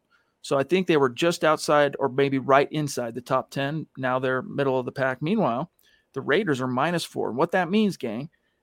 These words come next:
they've given the ball away four times more than they've taken it. All right. So they're bottom third. Time of possession, the Broncos have still found a way, fought, clawed by virtue of that, the great performance they've gotten from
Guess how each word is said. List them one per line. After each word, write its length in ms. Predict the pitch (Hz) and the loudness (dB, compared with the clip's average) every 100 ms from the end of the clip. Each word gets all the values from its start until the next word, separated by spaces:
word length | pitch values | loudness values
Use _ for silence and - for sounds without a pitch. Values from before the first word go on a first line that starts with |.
| _ | _
they've 260 | 143 143 123 | 0 2 6
given 300 | 180 220 202 | 6 6 4
the 80 | |
ball 320 | 151 151 156 156 | 4 4 6 6
away 400 | 143 113 127 - _ _ | 6 4 0 -8 _ _
four 360 | - - 180 190 | -14 -2 2 2
times 380 | 185 175 160 | 2 0 0
more 240 | 139 147 143 | -2 0 0
than 140 | 131 | -2
they've 180 | 127 127 | -6 -10
taken 380 | - 160 135 - | -6 -6 -6 -12
it. 60 | - - | -14 -10
All 80 | 131 | -6
right. 240 | 135 - | -6 -6
So 140 | - | -6
they're 340 | 127 139 143 135 _ _ | -2 2 2 0 _ _
bottom 300 | 139 135 135 | 2 2 0
third. 360 | - 135 113 - _ _ - _ - | -2 -2 -2 -8 _ _ -20 _ -2
Time 220 | 160 165 | 0 0
of 60 | |
possession, 440 | 147 131 156 180 190 | -2 0 0 0 -2
the 60 | |
Broncos 460 | 147 147 151 156 143 | 0 2 2 -2 -4
have 120 | 143 | -6
still 380 | - - 165 190 | -8 -6 -2 -2
found 320 | - 170 165 | 0 -2 0
a 60 | 151 | -2
way, 420 | 131 135 131 120 _ _ _ _ _ - | -2 -2 -2 -8 _ _ _ _ _ 4
fought, 340 | 170 170 - | 6 6 0
clawed 640 | - 160 151 143 143 139 - - | -8 2 6 8 6 2 -6 -6
by 180 | 135 127 | -2 2
virtue 420 | 147 147 156 147 | 2 2 0 2
of 180 | 127 117 | 0 0
that, 260 | 127 117 _ _ _ _ _ _ 139 | -4 -6 _ _ _ _ _ _ -8
the 80 | |
great 220 | 139 147 - | 0 0 0
performance 420 | 139 160 143 123 | -2 -2 -2 -4
they've 120 | 123 | -4
gotten 260 | 127 104 113 | -4 -6 -8
from 280 | 127 127 | -12 -12